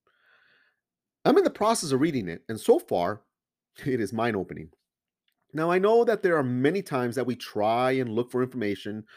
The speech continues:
products, books, or solutions for our everyday lives, troubles, sadness, stress,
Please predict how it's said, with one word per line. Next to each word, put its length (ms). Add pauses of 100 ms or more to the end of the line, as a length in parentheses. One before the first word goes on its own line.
(320)
products, 600 (100)
books, 460
or 180
solutions 540
for 140
our 80
everyday 400
lives, 640
troubles, 440
sadness, 540
stress, 640